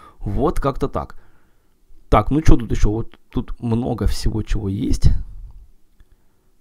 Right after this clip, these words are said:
Тут также есть, ну это, я так понял, типа на спине всякие штучки. Там, например, сейчас, вот, да, так я и знал. Телевизор может быть на спине. <laughs> Офигеть! Ютубчик включаем. <laughs>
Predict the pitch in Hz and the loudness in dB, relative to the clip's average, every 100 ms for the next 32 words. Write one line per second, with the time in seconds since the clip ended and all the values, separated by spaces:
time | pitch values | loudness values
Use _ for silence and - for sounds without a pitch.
0 | _ _ _ _ _ _ - 143 - - | _ _ _ _ _ _ 0 2 4 2
1 | 113 - 117 110 - 151 135 113 113 110 | 4 2 4 4 6 4 6 4 4 0
2 | - 110 107 107 107 101 - 107 - - | 0 -2 2 2 2 -2 -4 -2 0 0
3 | 113 107 95 104 - 95 - 180 - 147 | -2 0 -2 -2 -4 -2 0 2 0 0
4 | 123 110 98 107 92 - 98 - 104 98 | -6 -6 -4 2 2 2 0 -4 -4 -6
5 | 92 82 82 131 - 95 90 85 78 80 | -6 -6 -8 -6 -6 -6 -6 -6 -6 -8
6 | 120 165 - - _ _ _ _ _ _ | -8 -12 -20 -20 _ _ _ _ _ _
7 | - - - 127 104 117 262 214 120 104 | -20 0 2 4 2 4 2 2 0 0
8 | 104 110 - 117 107 117 - - - 165 | 0 0 0 0 2 4 4 0 -2 0
9 | 151 139 147 131 110 104 - - - 127 | 0 -4 -8 -2 -2 2 0 2 0 2
10 | 156 165 156 120 - - - 120 131 127 | 0 0 -2 0 -2 -2 -6 -6 -2 -2
11 | 104 90 110 - - - 139 - 135 | -2 -8 -12 -16 -6 -2 0 0 -2